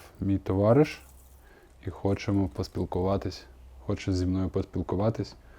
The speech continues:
і позадавати мені декілька питань. І перше питання — це як я тут о-, опинився, так? Та просто п-, переїхав із Донбасу, там в мене була чайна,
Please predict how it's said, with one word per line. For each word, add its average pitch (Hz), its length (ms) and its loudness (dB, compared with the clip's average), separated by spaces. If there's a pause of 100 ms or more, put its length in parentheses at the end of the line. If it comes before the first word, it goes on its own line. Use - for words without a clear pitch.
(560)
і 90 440 0 (200)
позадавати 95 560 2
мені 92 180 2
декілька 85 380 0
питань. 78 400 -2 (1400)
І 95 140 0
перше - 420 4
питання — 120 640 4 (840)
це 110 640 2 (520)
як 98 200 0
я 98 60 0
тут 90 200 0
о-, 95 40 0
опинився, 90 720 0
так? - 260 -2 (1700)
Та 110 100 -2
просто 120 320 4
п-, - 140 -6 (300)
переїхав 156 540 6
із 151 200 8
Донбасу, 135 640 4 (800)
там 113 160 2
в 113 40 6
мене 104 180 4
була 98 320 2
чайна, 127 380 0